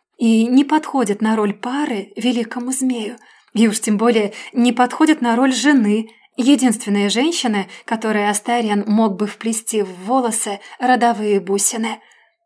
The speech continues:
Слишком низкое происхождение, слишком человеческая кровь.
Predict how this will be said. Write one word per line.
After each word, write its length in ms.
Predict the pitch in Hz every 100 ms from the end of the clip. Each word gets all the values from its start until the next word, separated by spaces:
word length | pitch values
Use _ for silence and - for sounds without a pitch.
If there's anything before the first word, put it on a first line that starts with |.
| _ _ _ -
Слишком 640 | - 233 226 240 - 302
низкое 380 | 240 247 - 269
происхождение, 1000 | 269 254 247 254 247 208 262 311 214 190 - - -
слишком 800 | - - 233 220 220 - 247
человеческая 920 | 233 226 214 190 185 185 208 - 220 214
кровь. 480 | 226 240 - -